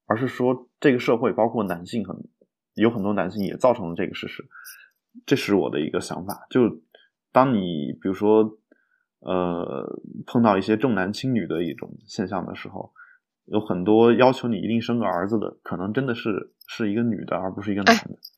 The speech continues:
Speaker 2: 对，我，我想到了一个特别有意思的梗啊，就是重男轻女。
Speaker 1: 嗯。嗯。
Speaker 2: 因为你知道，你懂得，在产科这个方面啊，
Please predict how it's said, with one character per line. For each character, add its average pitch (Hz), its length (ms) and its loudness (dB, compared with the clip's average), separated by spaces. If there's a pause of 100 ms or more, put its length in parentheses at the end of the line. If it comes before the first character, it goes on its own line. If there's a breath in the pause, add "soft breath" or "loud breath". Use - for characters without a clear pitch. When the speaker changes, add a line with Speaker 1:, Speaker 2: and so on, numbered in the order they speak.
(420 loud breath)
Speaker 2:
对， 233 140 10
我， 220 220 8
我 254 80 8
想 185 220 6
到 214 120 8
了 208 100 6
一 208 60 6
个 233 160 4
特 240 140 -4
别 233 80 6
有 175 100 4
意 208 380 -2
思 190 120 -2
的 160 120 4
梗 - 140 0
啊， 190 280 -4
就 - 160 -2
是 120 140 4
重 220 180 10
男 160 160 6
轻 202 220 4
女。 151 140 4
Speaker 1:
嗯。 - 320 -6
嗯。 - 20 -2
Speaker 2:
因 226 100 8
为 233 200 12
你 180 220 -4
知 196 140 2
道， 214 200 8
你 208 200 0
懂 208 220 4
得， - 140 -2
在 214 180 6
产 - 240 0
科 247 280 8
这 240 120 10
个 185 80 6
方 196 180 4
面 185 180 6
啊， 180 100 -4